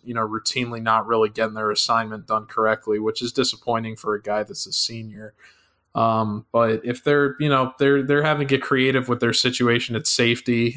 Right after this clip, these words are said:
Uh, they gradually figured this out over the season, and, uh,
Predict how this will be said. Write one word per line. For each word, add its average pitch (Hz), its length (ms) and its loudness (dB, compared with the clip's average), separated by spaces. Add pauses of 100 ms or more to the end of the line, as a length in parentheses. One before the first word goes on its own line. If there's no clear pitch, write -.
Uh, 113 160 2
they 113 160 0
gradually 113 640 2
figured 117 420 0
this 110 200 0
out 113 240 2
over 110 220 0
the 104 100 -4
season, 113 800 -2
and, 110 360 -6
uh, 107 320 -2